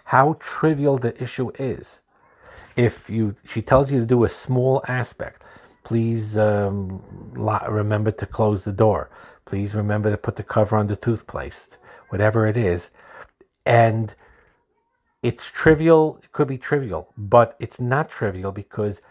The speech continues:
you are doing something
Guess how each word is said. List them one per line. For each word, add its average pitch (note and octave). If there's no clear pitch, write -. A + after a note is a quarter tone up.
you A#2
are A2
doing D#3+
something A2